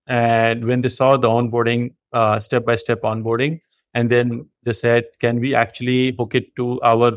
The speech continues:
hosting A P Is and then, and then make it like a new customer account every time somebody creates a site?" Now, not, not just, like, create a new site, but new, actual new hosting account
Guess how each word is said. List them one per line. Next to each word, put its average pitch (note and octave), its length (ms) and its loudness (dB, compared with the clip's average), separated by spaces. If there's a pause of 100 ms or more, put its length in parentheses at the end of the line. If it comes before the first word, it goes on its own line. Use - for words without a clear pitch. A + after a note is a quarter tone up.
hosting A#2 580 -6 (320)
A B2 140 0
P A2+ 140 -2
Is A2+ 440 0 (320)
and A#2 220 -2
then, A#2 460 2 (120)
and B2 160 -4
then B2 240 0 (100)
make C3+ 220 0
it B2+ 120 -2
like A#2+ 160 0
a A#2+ 40 2
new C3+ 440 2
customer A#2+ 420 -2
account A#2 320 -2
every B2 300 -4
time A2+ 420 -2
somebody A#2 320 -4
creates A2 300 -4
a - 20 -20
site?" A2 320 -4 (300)
Now, B2 260 0
not, C3 260 0
not D3 180 2
just, B2+ 180 -2
like, A2 240 -2 (300)
create B2+ 200 2
a A#2+ 40 2
new A2+ 160 -6
site, A#2+ 400 0
but - 260 -4
new, C3+ 340 -2
actual A#2 320 -4
new B2 220 -2
hosting A2+ 340 -6
account F#3 380 0